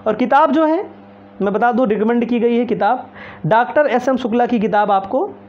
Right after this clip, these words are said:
आपके market में मिल जाएगी, सबसे आसान अच्छी book, सबसे अच्छी book यही मिलेगी आपको, Doctor एस एम शुक्ला, साहित्य भवन।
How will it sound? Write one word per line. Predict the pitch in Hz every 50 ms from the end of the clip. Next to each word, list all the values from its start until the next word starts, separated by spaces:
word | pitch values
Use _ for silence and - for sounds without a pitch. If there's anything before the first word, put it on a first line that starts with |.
| - - - - - - -
आपके | 190 190 190 - 233
market | 220 202 190 180 165 202 180
में | 180 185
मिल | 175 180 175 165
जाएगी, | 175 180 185 185 240
सबसे | 233 - 214 214 - 208
आसान | 190 180 175 175 196 190 202 233 330 - - - - - - - - -
अच्छी | 214 196 - - - - 202
book, | 156 143 143 - - - - - - - - -
सबसे | - - 214 - - 202
अच्छी | 190 196 - 202
book | 180 185 175
यही | 185 180
मिलेगी | 180 180 185 190 180 196
आपको, | 190 185 190 - 240 320 - - - - - - - - -
Doctor | 165 151 143 170 165 180 175 - - 226 233 - -
एस | 190 185 -
एम | 196 190 175
शुक्ला, | - - 170 - 175 160 139 123 - - - - - - - - - - - - - - - - - - - -
साहित्य | - - 214 202 196 214 - - - 185
भवन। | 165 165 165 160 160